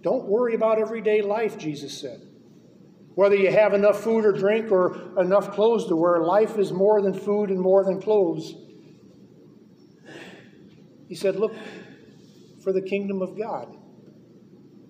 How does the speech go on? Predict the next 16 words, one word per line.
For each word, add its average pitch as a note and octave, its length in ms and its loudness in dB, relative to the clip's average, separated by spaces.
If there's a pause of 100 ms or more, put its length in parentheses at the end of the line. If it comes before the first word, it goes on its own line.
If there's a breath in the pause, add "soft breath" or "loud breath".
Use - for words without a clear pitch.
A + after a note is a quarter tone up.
(360 loud breath)
Above F3+ 380 2
all A#3 480 0
else, G3 520 0 (1080)
seek G3 600 -6
the F#3+ 100 -6
kingdom E3+ 600 -10
of C3+ 180 -14
God. D3 400 -10 (2750)
And D3+ 100 -16
he F#3 180 -6
will F#3+ 120 -2
give E3 240 -4
you D#3 100 -4
everything D#3 560 -6
you E3 120 -10
need." E3 340 -12